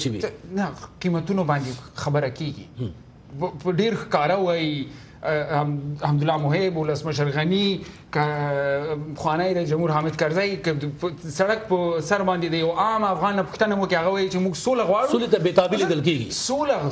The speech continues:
Speaker 2: سوله غواړو، خو پاکستان ته ت-، نه تسلیمیږو.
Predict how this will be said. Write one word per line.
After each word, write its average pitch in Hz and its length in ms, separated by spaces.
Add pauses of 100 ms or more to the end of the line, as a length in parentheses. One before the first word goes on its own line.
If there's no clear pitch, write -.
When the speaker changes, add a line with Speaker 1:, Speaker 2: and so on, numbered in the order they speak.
Speaker 2:
سوله 240 240
غواړو، 175 400 (400)
خو 185 340 (480)
پاکستان 254 800
ته 285 100
ت-، 196 460
نه 277 40 (120)
تسلیمیږو. 151 760